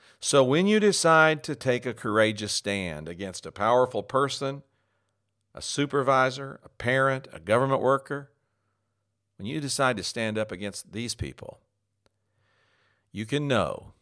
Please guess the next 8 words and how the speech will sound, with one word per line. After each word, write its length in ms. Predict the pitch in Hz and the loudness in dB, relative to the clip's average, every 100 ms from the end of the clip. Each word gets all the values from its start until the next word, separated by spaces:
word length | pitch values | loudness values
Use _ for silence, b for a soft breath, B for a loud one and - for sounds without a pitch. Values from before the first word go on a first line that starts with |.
| _ _ _ _ _ _ _ _ | _ _ _ _ _ _ _ _
that 100 | 90 | -6
whether 220 | 101 92 | -4 -2
God 260 | 87 98 92 | 0 -2 -2
delivers 480 | 87 92 131 139 | -6 -4 -2 -2
you 300 | 143 160 160 - | -4 -4 -6 -6
or 160 | 85 | -4
He 80 | 101 | -4
doesn't, 520 | 110 78 - - - | -4 -6 -8 -18 -20